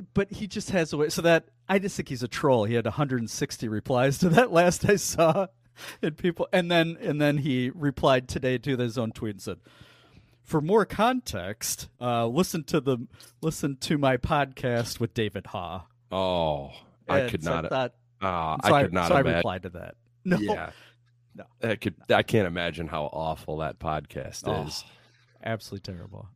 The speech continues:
Speaker 1: Absolutely terrible. So I don't know. It's just like, I don't like, I don't understand local Bears media picking fights with Bears fans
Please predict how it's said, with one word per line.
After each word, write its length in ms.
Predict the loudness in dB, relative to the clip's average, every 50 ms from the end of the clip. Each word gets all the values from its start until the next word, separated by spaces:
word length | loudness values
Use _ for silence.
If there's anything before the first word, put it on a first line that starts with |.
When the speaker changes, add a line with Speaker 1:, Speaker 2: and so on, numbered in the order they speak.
| _ _ -12
Speaker 1:
Absolutely 340 | -10 -10 -10 -8 -10 -10 -10
terrible. 260 | -10 -10 -10 -12 -14 -18 -20 -20 -20 _ _
So 380 | -16 -4 0 2 2 2 2 0
I 80 | -2 0
don't 140 | 0 0 0
know. 100 | -2 -2
It's 120 | -4 -6 -8
just 160 | -10 -6 -4
like, 320 | -2 -2 -2 -2 -6 -12 -20 _ _ _ _ _ _ _ _ _ _ _ _ _ -8
I 80 | -4 0
don't 240 | 0 0 0 0
like, 420 | -2 0 0 0 0 -4 -8 -20 -20 _ _ _ _ _ _
I 60 | -4
don't 160 | -2 -2 -2 -2
understand 800 | -4 -8 -8 -8 -10 -10 -8 -6 -4 -4 -4 -6 -8 -10 -14 -20 -20 -20 _ _ _ _ _ _ _ -20 -20 -10 -2
local 320 | 2 2 2 2 0 -2
Bears 400 | 0 2 2 2 2 2 0 0
media 380 | 0 0 2 2 4 4 2 2 0 _ _
picking 320 | -6 -6 -6 -4 -4 -6 -8
fights 460 | -6 -2 0 2 2 2 2 -2 -4
with 180 | -6 -6 -2 0
Bears 340 | 2 4 4 4 2 0
fans 460 | -4 -4 -4 -2 -2 -4 -6 -8 -10